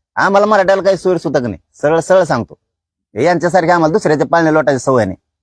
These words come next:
यांना पाळणे लोटायची सवय बळच. "हे आमच्यामुळे झालं नाही, आमच्यामुळे झालं." आम्ही तसं, अ, कधी म्हणत नाहीत. आम्हाला मराठ्याला काय सोयर सुतक नाही, कोणाचं कुणी आला का, पळला काय.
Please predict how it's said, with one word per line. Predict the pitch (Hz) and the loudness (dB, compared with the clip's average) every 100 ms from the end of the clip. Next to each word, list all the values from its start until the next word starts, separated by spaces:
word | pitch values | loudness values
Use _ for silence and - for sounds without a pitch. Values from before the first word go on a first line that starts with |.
| _ 123 | _ -2
यांना | 151 143 | 2 2
पाळणे | - 165 170 160 | 2 0 0 2
लोटायची | 151 131 - | 2 0 -2
सवय | 107 85 - _ _ - | -4 -4 -10 _ _ -4
बळच. | 120 107 - _ - _ _ _ | 0 0 -4 _ -20 _ _ _
"हे | 123 | -2
आमच्यामुळे | 135 131 127 131 117 | 0 0 2 2 2
झालं | 104 123 | 2 0
नाही, | 117 | 0
आमच्यामुळे | 123 120 123 123 | 0 0 0 0
झालं." | 98 110 | -2 -2
आम्ही | 131 139 135 | -2 -4 -4
तसं, | 143 143 - _ _ - | -2 -2 -2 _ _ -4
अ, | 110 110 117 | 0 0 0
कधी | 139 135 | 0 2
म्हणत | 143 143 | 2 2
नाहीत. | 120 151 | 0 -2
आम्हाला | 135 135 135 139 | 0 0 0 0
मराठ्याला | 135 131 127 135 | 0 0 0 -2
काय | - 85 104 139 147 | -2 -2 0 0 0
सोयर | 147 147 | 0 0
सुतक | 135 135 139 | 0 -2 0
नाही, | 147 135 | 0 0
कोणाचं | 147 139 | 0 -2
कुणी | 147 143 | -2 0
आला | 143 143 139 | 2 2 2
का, | 139 | 0
पळला | 135 139 139 127 | 0 0 2 0
काय. | 101 | -2